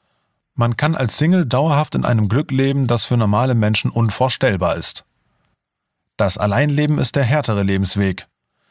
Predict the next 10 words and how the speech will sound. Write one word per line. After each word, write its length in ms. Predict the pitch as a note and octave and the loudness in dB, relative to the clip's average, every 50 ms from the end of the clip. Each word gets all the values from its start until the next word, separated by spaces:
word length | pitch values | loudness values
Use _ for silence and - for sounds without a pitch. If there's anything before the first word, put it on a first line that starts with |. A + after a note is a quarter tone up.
| _ _ _ | _ _ _
Es 160 | - C3 A#2+ | -4 -2 0
ist 160 | F3+ E3+ - | 0 -2 0
für 100 | - E3 | 0 0
die 100 | D3+ C#3+ | 0 2
meisten 340 | B2+ A#2 A2+ B2 - - B2 | 2 2 2 0 0 0 0
Menschen 300 | A#2 A2+ A#2 - - B2+ | 0 0 0 0 0 0
schwer, 380 | A2+ - - B2 B2 A#2 G2+ - | 0 0 0 0 0 0 0 0
allein 300 | - F#2+ F#2 F#2 G2 F#2+ | 0 0 0 0 0 0
zu 120 | - - | 0 0
leben. 340 | F#2 F#2+ G2 G2 - F2+ F2+ | 0 0 0 0 0 -2 -4